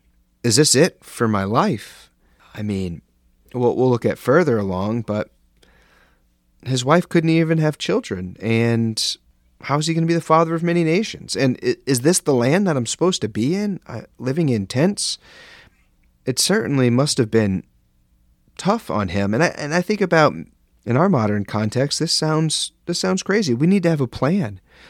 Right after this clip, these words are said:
We need to have a roadmap. We need a course of action. We need to know all the steps along the way in order to determine whether or not this is a good course to even take.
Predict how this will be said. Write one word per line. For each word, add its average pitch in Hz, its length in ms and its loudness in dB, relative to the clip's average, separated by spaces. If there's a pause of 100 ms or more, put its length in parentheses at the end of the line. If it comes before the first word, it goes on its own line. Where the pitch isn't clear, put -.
(120)
We 180 100 4
need 220 180 4
to 131 80 4
have 135 460 0 (340)
a 135 40 2
roadmap. 131 580 2 (260)
We 135 180 0
need 226 180 2
a 143 60 0
course 123 420 0
of 113 80 -2
action. 120 560 -4 (800)
We 180 100 4
need 208 200 2
to 127 80 4
know 113 540 4 (720)
all 156 200 4
the 151 100 -2
steps 214 400 0
along 131 380 2
the 110 80 0
way 139 480 0 (1160)
in 151 120 6
order 170 260 6
to 156 420 4 (100)
determine 165 480 0
whether 139 200 4
or 160 60 4
not 156 180 4
this 143 160 0
is 165 80 -2
a 160 80 2
good 143 260 2
course 156 300 0
to 151 80 -6
even 170 220 -2
take. 190 440 -4